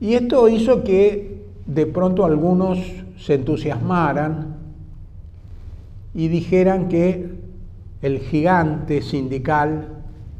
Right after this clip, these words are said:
había vuelto a ser tan poderoso como en los años sesenta y setenta. Concretamente hay un trabajo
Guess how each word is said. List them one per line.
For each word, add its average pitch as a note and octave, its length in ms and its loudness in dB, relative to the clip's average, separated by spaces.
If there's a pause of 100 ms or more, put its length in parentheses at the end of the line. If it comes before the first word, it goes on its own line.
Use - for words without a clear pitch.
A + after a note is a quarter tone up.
(140)
había C3 320 0
vuelto C#3 800 0 (500)
a A#2 80 -4
ser C3+ 300 -4
tan C#3+ 200 -2
poderoso C3 540 -2
como A#2 160 -2
en A2+ 60 -2
los A2 160 -6
años A#2+ 340 0
sesenta A2+ 480 -4
y A2 60 -4
setenta. - 520 -8
Concretamente B2 760 -6
hay A#2+ 80 -4
un A#2+ 180 -2
trabajo C#3 680 0